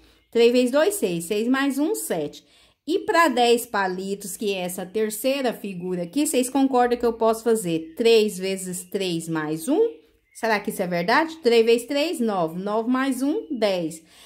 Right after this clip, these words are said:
Então, vocês notam o seguinte, que isso aqui, ó, desde, é, esse quadrado, esse e esse, ficou...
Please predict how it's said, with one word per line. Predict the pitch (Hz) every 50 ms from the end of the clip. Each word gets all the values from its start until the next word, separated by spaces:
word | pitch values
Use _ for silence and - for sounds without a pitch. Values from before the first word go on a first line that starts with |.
| - - _
Então, | 285 294 294 294 381 392 392 339 233 170 147 - - _ - _ _ _
vocês | - - 330 339 359 320
notam | 294 311 330 339 381 415 440 - 381
o | 370
seguinte, | - - 392 294 226 214 214 202 180 165 160 160 - -
que | - - 359 392
isso | 415 415 - 294
aqui, | 247 247 - - 285 302 320 285 233
ó, | 196 180 160 160 170 180 185
desde, | 202 262 302 370 359 359 302 220 214 226 233 220 220
é, | - 202 208 202 196 190 -
esse | 220 254 262 262 -
quadrado, | - 254 233 220 202 208 190 180 175 175 180 190
esse | 202 196 180 170 170 - -
e | 175 185
esse, | 208 247 269 240 190 175 - 202
ficou... | 196 - 311 311 294 311 - 294 294 320 311 262 - - - _